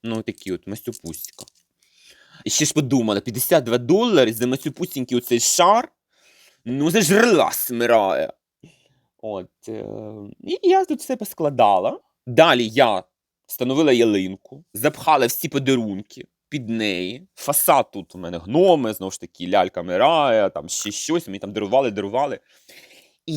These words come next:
я тільки вчора згадала, двадцять четвертого, що в мене є оцей шар. А я його не розпакувала. А взе-, а вже, а вже ж, вже ж от Різдво.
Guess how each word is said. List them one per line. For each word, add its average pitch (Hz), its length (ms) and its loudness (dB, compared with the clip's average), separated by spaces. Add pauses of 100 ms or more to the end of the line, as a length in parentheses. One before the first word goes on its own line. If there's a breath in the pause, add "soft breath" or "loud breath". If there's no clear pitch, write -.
я 185 120 6
тільки 196 240 -6
вчора 139 1000 4 (500)
згадала, 131 720 0
двадцять 113 340 -2
четвертого, 117 760 -8
що - 220 -4
в 117 120 -6
мене 131 420 0
є 113 460 -4 (280)
оцей - 260 -12
шар. - 420 -10 (300)
А 113 80 -4
я 113 200 2
його 101 240 -6
не 95 100 -16
розпакувала. 95 760 -16
А 104 80 0
взе-, 104 360 -4
а 117 60 -6
вже, 110 180 -10
а 127 60 4
вже 117 320 2
ж, - 280 -12 (360 loud breath)
вже 123 260 2
ж - 160 -6
от 135 260 2
Різдво. 131 760 2